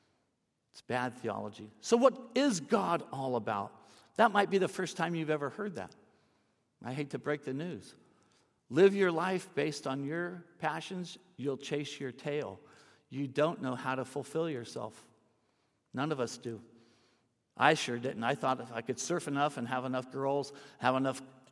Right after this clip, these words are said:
ego-fulfilling experiences,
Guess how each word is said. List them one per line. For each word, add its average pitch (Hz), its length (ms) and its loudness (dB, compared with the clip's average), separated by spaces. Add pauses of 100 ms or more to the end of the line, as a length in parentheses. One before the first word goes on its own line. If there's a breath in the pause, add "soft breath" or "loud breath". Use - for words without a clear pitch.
ego-fulfilling 139 1600 0
experiences, 139 800 -2